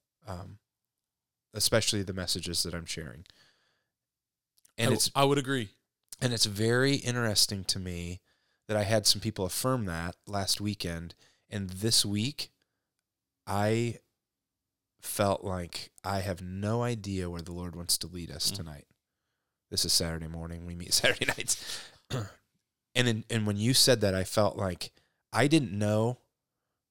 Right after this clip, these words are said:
Speaker 1: but I wonder if he's leading me, 'cause I had this exact thought this morning on the way here of, I'm not quite sure where we're supposed to head, but it goes back to that,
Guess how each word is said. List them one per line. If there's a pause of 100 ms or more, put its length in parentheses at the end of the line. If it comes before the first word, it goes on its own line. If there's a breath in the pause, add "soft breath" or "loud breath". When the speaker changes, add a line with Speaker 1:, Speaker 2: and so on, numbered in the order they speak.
(840)
Speaker 1:
but
I
wonder
if
he's
leading
me,
'cause
I
had
this
exact
thought
this
morning
on
the
way
here (300 soft breath)
of, (360 soft breath)
I'm
not
quite
sure
where
we're
supposed
to
head, (1500)
but
it
goes
back
to
that,